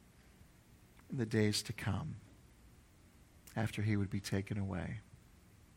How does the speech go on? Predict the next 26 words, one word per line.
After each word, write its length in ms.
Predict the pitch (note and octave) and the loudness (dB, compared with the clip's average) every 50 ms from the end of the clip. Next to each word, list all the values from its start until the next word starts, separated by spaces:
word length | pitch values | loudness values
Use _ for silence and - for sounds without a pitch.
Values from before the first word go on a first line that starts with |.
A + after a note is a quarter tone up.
| - - - - - - - - - - - - - - - - - - - - - - - | -20 -20 -20 -20 -20 -20 -20 -20 -20 -20 -20 -20 -20 -20 -20 -20 -20 -20 -20 -20 -20 -20 6
His 160 | - D3 C#3 | 6 6 6
brothers 480 | - - D3 D3 D3 D3 D3+ D3+ C#3 - | 12 12 12 12 12 12 12 12 10 8
and 120 | - B2+ | 6 4
sisters, 760 | - - - D3+ D3 - - D#3 D3+ D3+ D3+ D3+ D3+ - - | 2 6 6 6 6 6 6 6 8 8 8 8 8 8 8
of 100 | C3+ A#2 | 8 4
course, 480 | - - C#3+ C#3+ C#3 C3+ C#3 - - - | 6 10 12 12 12 12 12 10 8 8
the 120 | - A#2+ | 6 10
rest 260 | A#2+ C3 C#3 - - | 10 10 10 10 6
of 80 | - C3+ | 2 2
the 80 | C3 | 2
family 400 | B2+ - C#3 B2+ C3 C3 C3 A#2+ | 4 8 8 8 10 10 8 8
at 80 | A2+ A2 | 8 8
this 180 | - C3 C3+ - | 6 6 6 6
point 380 | - - B2 A#2+ A#2+ A#2+ B2 B2 - - - - - - - | 0 2 4 4 6 4 4 0 -6 -14 -14 -14 -16 -4 2
in 100 | A2+ A2+ | 6 6
his 180 | A#2+ A#2 G#2+ | 8 8 8
life 540 | A2+ A2 A2+ A#2 A#2 B2 B2+ B2 - - - - - - - - - - - - | 12 12 12 12 12 12 10 6 2 -8 -12 -16 -20 -20 -20 -20 -20 -20 -20 -4
didn't 280 | - - B2+ A#2+ A#2+ A2 | 8 8 8 8 8 6
believe 360 | A#2 A#2 A2 A2+ A#2 A#2 G#2+ | 6 8 10 10 10 10 8
in 60 | G#2 | 6
him. 360 | G2+ G#2+ G#2+ G2+ G#2 G#2+ A2+ A2 - - - - - - - - - - - - - - - - - - - - - - - - - - - - | 4 6 6 6 6 4 0 -4 -8 -14 -20 -20 -20 -20 -20 -20 -20 -20 -20 -20 -20 -20 -20 -20 -20 -20 -20 -20 -20 -20 -20 -20 -12 -10 -2 12
His 200 | - D3+ A#2+ A2 | 12 12 12 12
mother 320 | B2 C3 C#3 D3+ E3 C#3+ | 12 12 12 12 12 12
believed 420 | A2 - G#2 F#2+ G2 F#2+ F2+ - - | 12 10 8 6 6 4 4 0 -2
in 80 | F#2+ | -2
him. 300 | F2 F#2+ F#2 F#2 G2+ C3 | 0 2 0 0 0 -4